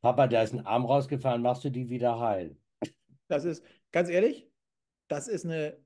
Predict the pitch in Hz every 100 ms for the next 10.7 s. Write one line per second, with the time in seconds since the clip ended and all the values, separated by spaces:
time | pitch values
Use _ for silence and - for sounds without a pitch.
0 | - 147 160 - 180 - 180 143 185 190
1 | 170 151 147 139 - 202 - 151 - 175
2 | 160 160 135 180 143 147 175 202 175 151
3 | 139 127 - 104 123 277 _ _ _ -
4 | 110 101 87 - 101 104 - - 123 117
5 | 117 92 73 101 104 104 135 135 135 -
6 | 123 120 110 110 104 - - - 110 113
7 | 110 107 110 110 117 135 139 139 160 135
8 | 151 135 135 - 151 156 - 87 80 80
9 | 92 107 104 117 113 110 123 120 139 131
10 | 98 73 73 73 71 -